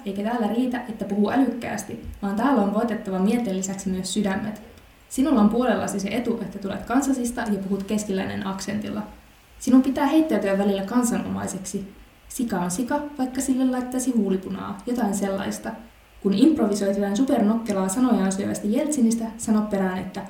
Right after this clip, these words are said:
meillä Kansasissa sellaista sanotaan valehtelemiseksi. Tai kun pidät palopuheen arktisten vesien öljynporauksen rajoittamisesta, sano lopuksi, meillä Kansasissa kukaan ei löysi tällaisesta kättä päälle.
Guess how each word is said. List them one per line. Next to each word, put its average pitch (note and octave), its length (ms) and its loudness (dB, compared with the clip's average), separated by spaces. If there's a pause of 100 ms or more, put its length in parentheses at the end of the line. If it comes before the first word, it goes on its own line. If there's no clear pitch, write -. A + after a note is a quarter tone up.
(420)
meillä A3+ 280 8
Kansasissa G#3 580 0
sellaista G#3 420 0
sanotaan F#3 400 -2
valehtelemiseksi. G#3 920 0 (440)
Tai F#3+ 120 -2
kun F#3 160 -2
pidät F#3 260 -4
palopuheen G#3 640 2
arktisten G#3 560 0
vesien G#3 420 2
öljynporauksen F#3+ 640 0
rajoittamisesta, G3+ 680 -2 (200)
sano G3 340 0
lopuksi, F#3+ 540 -4 (280)
meillä A#3 260 6
Kansasissa G3+ 520 2
kukaan A#3 400 2
ei F#3+ 120 4
löysi G3 180 -4
tällaisesta G3 520 -6
kättä G3 280 -6
päälle. G3 300 -8